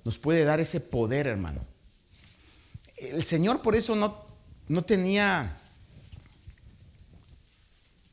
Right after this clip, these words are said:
temor cuando lo quisieron apedrear, cuando lo perseguían.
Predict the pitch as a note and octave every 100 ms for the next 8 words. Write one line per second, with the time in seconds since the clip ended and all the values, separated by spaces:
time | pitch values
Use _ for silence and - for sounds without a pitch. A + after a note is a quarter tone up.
0 | - - E3 D3 D3 F3+ A3+ - - -
1 | - C3 B2+ B2 A#2+ G#2+ G#2 G2 - -
2 | A#2+ A2 A#2 E3 F3 F3 D#3+ C3 G#2+ -
3 | A#2+ G2 A#2 D3 F#3 G3 D#3+ A#2 A2+ -
4 | A2+ - G#2+ C3+ F#3 G3+ G3